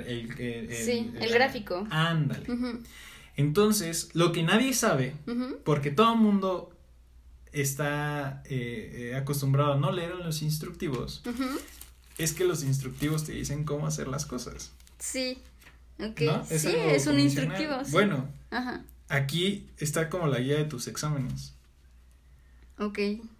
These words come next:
Speaker 1: Entonces, cuando hubo un momento cuando yo llegué aquí a Puebla,
Speaker 2: Ujú.
Speaker 1: yo era muy bueno en matemáticas.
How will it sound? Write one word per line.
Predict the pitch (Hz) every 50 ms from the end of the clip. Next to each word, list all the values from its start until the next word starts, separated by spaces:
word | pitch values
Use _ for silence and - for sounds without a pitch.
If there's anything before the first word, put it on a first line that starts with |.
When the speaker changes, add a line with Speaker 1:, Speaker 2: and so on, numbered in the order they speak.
| _ - -
Speaker 1:
Entonces, | 156 143 135 135 143 147 151 156 151 160 160 160 - - - - - - - - - -
cuando | - - 139 131 131 127 127 127 127 127 127 123 123 123 123 127 120 - -
hubo | 147 147 156 175
un | 180
momento | 180 175 175 175 170 165 156 165 165 160
cuando | 156 143 135 127 127
yo | 127 127 135 139
llegué | 139 139 143 143 143 143
aquí | 147 - 147
a | 147 147
Puebla, | - 160 151 143 135 127 131 143 151 - - - - -
Speaker 2:
Ujú. | 269 240 240 240 247 139
Speaker 1:
yo | 139 160
era | 180 175
muy | 160 151
bueno | 143 143 143 143
en | 139 135
matemáticas. | 123 107 - 120 113 113 - - - - -